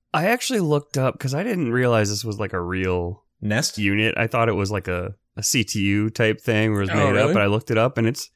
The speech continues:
Speaker 1: that's a buck wild job, dude.
Speaker 2: Nest is a real thing.
Speaker 1: Yeah, they just get called in to anywhere in the world within, like,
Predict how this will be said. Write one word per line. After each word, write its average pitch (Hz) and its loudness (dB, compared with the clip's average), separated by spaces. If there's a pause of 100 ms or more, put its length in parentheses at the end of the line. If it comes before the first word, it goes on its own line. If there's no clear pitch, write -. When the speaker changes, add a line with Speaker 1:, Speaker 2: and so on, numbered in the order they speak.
(200)
Speaker 1:
that's - 0
a 170 4
buck 113 0
wild 101 2
job, 92 0
dude. 95 0
Speaker 2:
Nest 170 2
is 156 0
a 123 2
real 120 4
thing. 101 -8 (220)
Speaker 1:
Yeah, 127 2 (160)
they 143 2
just 254 -4
get 311 -4
called 185 -2
in 151 2 (140)
to - -4
anywhere 131 4
in 120 2
the 113 2
world 104 2 (120)
within, 107 0
like, 90 -2